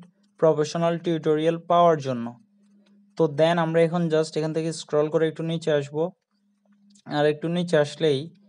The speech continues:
আমরা আমাদের টাইম জোনটি এখান থেকে পেয়ে যাব। টাইম জোন হচ্ছে basically যেহেতু এটি একটি ইউএস প্ল্যাটফর্ম সেহেতু আমরা কখন থেকে কাজ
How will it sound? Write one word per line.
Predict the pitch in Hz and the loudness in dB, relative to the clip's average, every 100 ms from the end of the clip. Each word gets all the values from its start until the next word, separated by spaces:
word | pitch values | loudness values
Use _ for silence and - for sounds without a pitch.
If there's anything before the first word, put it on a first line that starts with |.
| _ _ - | _ _ -8
আমরা | 143 160 | 0 4
আমাদের | 156 156 170 151 | 4 4 2 0
টাইম | 143 151 | -2 -2
জোনটি | 156 151 160 147 | -4 -4 -4 -2
এখান | 160 156 | -2 -4
থেকে | 151 156 - | -4 -4 2
পেয়ে | 190 160 | 2 4
যাব। | 131 120 123 _ _ _ _ | 0 0 -10 _ _ _ _
টাইম | 160 165 175 | 0 2 2
জোন | 190 | 2
হচ্ছে | 190 185 185 | 0 0 0
basically | 160 156 180 175 180 180 180 180 - 143 | 2 0 -4 0 0 2 0 -2 -8 -6
যেহেতু | 147 156 165 | -4 -2 -2
এটি | 165 165 | -2 -4
একটি | 165 - | -6 -4
ইউএস | 175 165 156 - | 2 2 2 -2
প্ল্যাটফর্ম | 139 139 143 160 151 | 0 2 0 -6 -4
সেহেতু | 147 156 | -4 -2
আমরা | 151 156 _ - | -4 -6 _ -4
কখন | 139 143 170 175 | -4 -2 -4 0
থেকে | 180 175 | 0 2
কাজ | 175 | 0